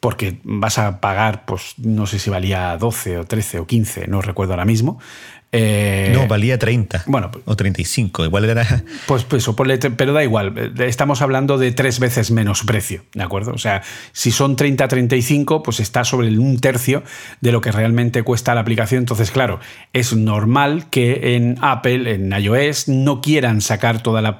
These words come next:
Speaker 1: las funcionalidades, mientras que Things sí de alguna forma tiene un precio más similar entre los diferentes sistemas y entonces
Speaker 2: Claro.
Speaker 1: se ha permitido o se ha buscado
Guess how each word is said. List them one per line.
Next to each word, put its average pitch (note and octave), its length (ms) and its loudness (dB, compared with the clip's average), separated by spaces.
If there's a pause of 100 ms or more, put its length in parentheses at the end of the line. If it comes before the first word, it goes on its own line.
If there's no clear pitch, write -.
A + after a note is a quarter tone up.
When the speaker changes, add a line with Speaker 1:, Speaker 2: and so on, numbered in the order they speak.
Speaker 1:
las A2+ 300 0
funcionalidades, A2+ 880 0 (400)
mientras B2 440 2
que A#2 140 2
Things D3+ 600 0 (420)
sí - 420 0
de D3 140 2
alguna B2 380 2
forma C#3+ 420 2
tiene C3+ 160 2
un B2+ 140 0
precio C3 360 2
más A#2+ 220 2
similar A#2+ 720 2
entre G2+ 420 0
los G2 160 -2
diferentes A2 460 0
sistemas B2 560 0
y A#2 40 2
entonces A2 420 0
Speaker 2:
Claro. G2+ 360 -2
Speaker 1:
se - 320 0
ha B2 140 2
permitido C3 640 2
o A2+ 100 2
se - 140 0
ha A#2 40 2
buscado A#2+ 680 0